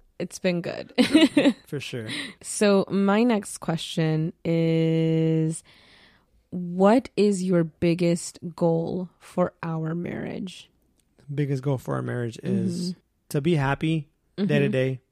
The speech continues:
Speaker 2: chase our dreams. Like, for you, it's having your flower business,
Speaker 1: Mm-hmm.
Speaker 2: expanding that.
Speaker 1: Mm-hmm.
Speaker 2: Uh, mine would probably be, like, get more into photography again eventually. Uh, have this podcast.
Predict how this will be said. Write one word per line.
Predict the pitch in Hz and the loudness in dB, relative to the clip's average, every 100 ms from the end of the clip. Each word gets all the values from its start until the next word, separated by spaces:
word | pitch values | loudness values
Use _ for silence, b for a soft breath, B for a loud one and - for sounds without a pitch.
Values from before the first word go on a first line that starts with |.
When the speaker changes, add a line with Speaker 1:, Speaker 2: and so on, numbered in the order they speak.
| _ - | _ -6
Speaker 2:
chase | 160 147 | -4 -2
our | 147 | -2
dreams. | 123 139 143 139 | -2 -4 -4 -4
Like, | 131 123 _ _ _ _ _ _ | -6 -8 _ _ _ _ _ _
for | - | -10
you, | 135 131 | -6 -2
it's | 127 - - _ - | -4 -6 -20 _ -12
having | 135 135 135 | -8 -4 -4
your | 123 | -4
flower | 131 123 | -2 -2
business, | 120 123 120 117 120 - 190 | -2 -6 -6 -10 -12 -12 -6
Speaker 1:
Mm-hmm. | 196 185 185 185 190 _ - | -4 -4 -6 -8 -10 _ -14
Speaker 2:
expanding | 156 - 135 123 123 | -14 -6 -4 -4 -4
that. | 123 120 131 _ - | -4 -6 -8 _ -10
Speaker 1:
Mm-hmm. | 202 185 196 185 185 - - | -8 -8 -10 -10 -12 -12 -6
Speaker 2:
Uh, | 139 135 131 | -4 -4 -6
mine | 131 143 | -4 -2
would | 143 | -2
probably | 147 139 131 | -2 -4 -2
be, | 127 135 | -2 -2
like, | 123 - _ - | -2 -6 _ -6
get | 165 | -4
more | 151 139 | 0 0
into | 135 | 0
photography | 127 123 127 131 131 135 | -4 -2 0 0 2 0
again | 127 135 127 127 _ _ - | 0 -2 -2 -6 _ _ -10
eventually. | 131 131 - 135 127 117 _ | -4 -4 -2 -4 -4 -4 _
Uh, | 160 135 | 0 2
have | 127 147 | 2 2
this | 139 | 0
podcast. | - 127 131 143 139 - | 0 -2 0 0 -2 -4